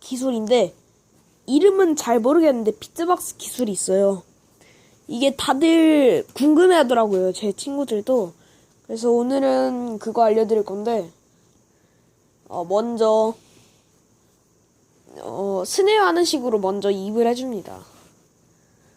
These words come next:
윗입술에 아니-, 아랫입술을 덮죠. 그럼 제가 스네어가 아직 숙달은 안 돼서 이런 소리가 나요. 여기에서 빨아들이면서 혀를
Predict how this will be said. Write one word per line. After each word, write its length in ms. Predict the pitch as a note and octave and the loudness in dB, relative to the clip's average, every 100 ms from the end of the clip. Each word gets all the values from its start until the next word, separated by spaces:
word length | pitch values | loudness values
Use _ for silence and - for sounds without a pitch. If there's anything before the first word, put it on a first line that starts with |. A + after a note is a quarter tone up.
| _ _ _ _ _ _ _ - | _ _ _ _ _ _ _ -10
윗입술에 540 | A#3+ D4+ - C#4+ A#3+ | -4 -2 -2 -2 0
아니-, 320 | F#3+ A3 C4+ - | 2 0 -4 -8
아랫입술을 920 | - G#3+ C4 D4 C#4+ C#4+ - C4 A3+ | -4 -2 -2 -4 -4 -6 -4 -2 -2
덮죠. 480 | G#3 - - F#3 C4 _ _ _ _ _ _ _ _ _ _ _ _ | -4 -12 -4 -2 -2 _ _ _ _ _ _ _ _ _ _ _ _
그럼 140 | - G#3 | -16 -4
제가 240 | A#3+ A#3 | 0 2
스네어가 640 | B3 - F#4+ G4 F#4 D4 | 0 0 2 4 4 4
아직 200 | A#3+ G#3+ G#3+ _ _ | 2 0 -10 _ _
숙달은 500 | - - D#4+ E4+ D#4+ | -16 -16 -6 -2 0
안 180 | B3 G3 | 0 0
돼서 280 | G3 A3+ A3+ | 0 2 2
이런 260 | D3+ A#3+ D#4 | 2 2 2
소리가 220 | D#4 G3+ | 2 0
나요. 240 | E3 D3+ - - - C5+ - - - - _ _ _ _ _ _ _ - - _ - | -4 -10 -14 -8 -2 0 0 -2 -4 -6 _ _ _ _ _ _ _ -20 -20 _ -8
여기에서 560 | G#3 A#3 A3 A#3 F#3+ - - _ _ _ _ _ - - _ | 0 2 2 2 0 -6 -20 _ _ _ _ _ -20 -20 _
빨아들이면서 920 | - C#4 F4 F#4 E4+ C#4+ A#3 A3 G#3 G#3 | 0 2 2 0 -2 -2 -4 -2 -4 -4
혀를 540 | - G4 G4 E4 - | -2 0 2 2 -2